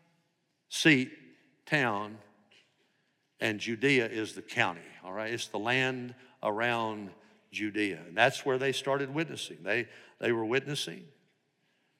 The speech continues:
They were telling lost people about them. And we're supposed to tell people about Jesus in Memphis, Frazier, Millington, Bartlett, Arlington, Germantown, Collierville, Olive Branch, South Haven. This whole Mid-South area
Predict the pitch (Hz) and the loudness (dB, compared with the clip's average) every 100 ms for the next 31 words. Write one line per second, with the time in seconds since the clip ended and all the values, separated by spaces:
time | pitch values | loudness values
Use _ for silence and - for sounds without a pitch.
0 | - 110 110 - 127 120 117 123 131 - | -4 0 0 2 2 2 2 4 4 4
1 | 143 131 123 127 127 - 135 160 180 90 | 2 2 2 0 0 0 -2 -2 -8 -16
2 | - - - 123 135 - 139 131 143 131 | -20 -18 2 6 6 6 4 2 2 2
3 | 143 135 143 139 131 - - _ _ _ | 2 0 0 -2 -4 -18 -20 _ _ _
4 | _ _ _ _ _ _ _ _ - 110 | _ _ _ _ _ _ _ _ -2 6
5 | 127 131 - 101 101 143 147 196 185 - | 8 8 4 -4 2 4 4 0 -4 -6
6 | - - - - _ _ _ - - _ | -6 -8 -14 -18 _ _ _ -20 -20 _
7 | - 113 104 117 151 - 196 196 - - | 0 0 4 4 4 4 2 2 0 -6
8 | - 120 127 156 156 185 185 175 113 127 | -8 2 6 6 6 2 -2 -6 0 2
9 | 156 175 - 190 127 120 147 170 185 180 | 4 0 -6 -4 6 8 8 6 -2 0
10 | 113 123 156 156 185 165 123 139 151 143 | 4 4 4 -2 -4 -4 -2 -2 -4 -2
11 | 170 180 - 117 127 139 175 170 120 135 | 0 0 0 0 2 0 0 2 4 2
12 | 131 147 175 165 - - - - - 131 | 0 4 4 2 -10 -16 -18 -4 4 6
13 | 131 139 160 135 113 143 160 165 170 175 | 6 2 2 0 -2 -2 -4 -4 -4 -4
14 | - 175 170 170 170 170 - | -4 -6 -6 -6 -8 -8 -14